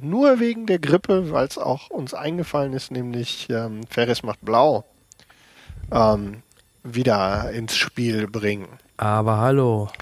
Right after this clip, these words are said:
Speaker 1: Wir haben eine echte und eine falsche Grippe in dem Film, ne? Einen, ähm, wir haben eben noch mal überlegt, haben wir drüber gesprochen? Ich glaube, er ist mal irgendwie erwähnt worden, aber so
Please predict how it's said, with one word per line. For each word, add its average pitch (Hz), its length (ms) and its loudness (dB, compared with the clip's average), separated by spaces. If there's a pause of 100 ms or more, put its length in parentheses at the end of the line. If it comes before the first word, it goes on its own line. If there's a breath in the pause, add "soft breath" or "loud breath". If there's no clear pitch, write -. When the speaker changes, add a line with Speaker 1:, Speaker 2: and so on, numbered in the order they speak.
(440 loud breath)
Speaker 1:
Wir 135 120 0
haben 170 260 4
eine 190 380 2
echte 240 320 2
und 233 100 0
eine 202 200 4
falsche 214 360 2
Grippe 131 640 0
in 139 140 -6
dem 120 160 -6
Film, 98 480 -6
ne? 214 280 2 (240)
Einen, 165 640 0 (320)
ähm, 165 440 0
wir 147 100 2
haben 196 160 4
eben 233 180 -2
noch 220 120 4
mal 196 120 4
überlegt, 160 420 0
haben 165 300 -4
wir 190 240 2
drüber 156 340 0
gesprochen? 185 680 -4
Ich 151 120 -12
glaube, 156 300 2
er 135 100 0
ist 160 180 -2
mal 156 160 2
irgendwie 170 600 -4 (680 loud breath)
erwähnt 160 500 4
worden, 180 300 4
aber 147 180 4
so 151 180 -2